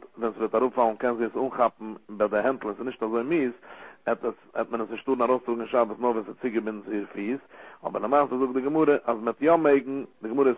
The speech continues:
פשוט, אז עס איז א זאך מיעוסע זאך, דער מוח, אז ער פילן מיט זאך דער סיאט, זאגן נאך אלץ, ווען עס וועט אראפפאלן, אז זיי עס דארט לאזן, אין דער מיילע מעג מען ארויסגיין דערמיט, א פילן, ווען עס איז נישט צו געבונדן צו איר פיס. די גמרא ברענגט, אז רבי יוחנן איז ארויסגעגאנגען אויף דעם גאס מיט דער וואטע אין דער אויער, וואס ער האט נישט געהאט,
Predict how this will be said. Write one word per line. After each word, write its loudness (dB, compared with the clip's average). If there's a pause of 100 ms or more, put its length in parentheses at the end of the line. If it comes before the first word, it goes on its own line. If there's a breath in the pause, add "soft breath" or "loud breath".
פשוט, 4
אז -2
עס -6
איז -2
א 2
זאך 4
מיעוסע -2
זאך, 4
דער 0
מוח, 6 (360 loud breath)
אז -4
ער 4
פילן 2
מיט -2
זאך 4
דער 4
סיאט, 4
זאגן -2
נאך -10
אלץ, 2
ווען -4
עס -4
וועט -2
אראפפאלן, 2
אז -2
זיי 2
עס -2
דארט 4
לאזן, 2 (340 loud breath)
אין -12
דער -6
מיילע 6
מעג 2
מען 2
ארויסגיין 2
דערמיט, 0
א -4
פילן, 2
ווען 0
עס -10
איז -4 (200)
נישט -6
צו 0
געבונדן -2
צו -8
איר 0
פיס. -6 (1300)
די -12
גמרא 4
ברענגט, 2
אז 2
רבי 0
יוחנן 4
איז -2
ארויסגעגאנגען 2
אויף -2
דעם -10
גאס 4 (120)
מיט -4
דער 4
וואטע 2
אין -6
דער 0
אויער, 4
וואס -6
ער 0
האט -4
נישט -4
געהאט, 2